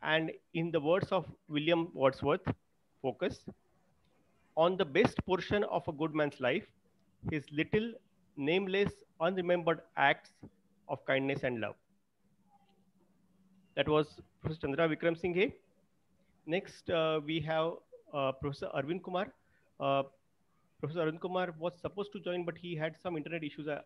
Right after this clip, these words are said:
uh, is he there? Professor Arvind Kumar?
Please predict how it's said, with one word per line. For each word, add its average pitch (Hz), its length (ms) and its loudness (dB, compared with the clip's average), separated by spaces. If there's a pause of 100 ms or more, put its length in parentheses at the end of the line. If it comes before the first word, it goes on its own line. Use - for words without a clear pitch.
uh, 151 60 -4 (120)
is 160 140 -6
he 180 80 -4
there? 165 240 2 (2000)
Professor 147 260 -2
Arvind 165 180 -2
Kumar? 185 220 -2